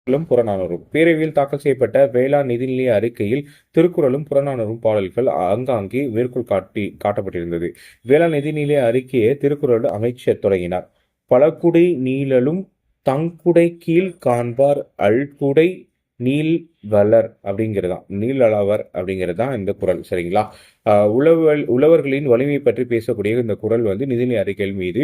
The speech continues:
உரையில் தொடங்கியது. இரண்டாவது குறள் அதற்கு, ஆஹ், உரையில் நான்கு இடங்களில் புறநானூறும் அதற்கு விளக்கங்களும் இடம்பெற்றிருந்தன.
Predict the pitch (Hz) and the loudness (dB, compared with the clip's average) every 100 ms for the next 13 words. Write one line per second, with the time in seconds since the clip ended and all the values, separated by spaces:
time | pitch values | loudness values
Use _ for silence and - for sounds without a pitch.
0 | 170 120 117 117 123 120 90 87 85 82 | 2 2 -2 -2 -4 -4 -4 -4 -6 -6
1 | 104 - - - 131 165 170 170 160 143 | -8 -8 -12 0 2 4 6 4 4 4
2 | 147 131 131 127 160 170 - _ _ _ | 4 4 0 0 2 2 0 _ _ _
3 | - 113 117 135 160 147 165 120 107 117 | 0 4 6 6 2 2 -2 -2 0 2
4 | 156 170 147 135 139 117 127 110 - 143 | 0 0 0 2 2 2 0 -2 2 2
5 | 151 147 139 127 170 90 110 135 135 - | 2 0 0 -2 -2 -2 0 -2 -4 -2
6 | 156 113 123 139 147 117 131 120 120 110 | 0 2 2 2 0 0 0 -2 -2 -2
7 | 92 87 87 | -4 -4 -4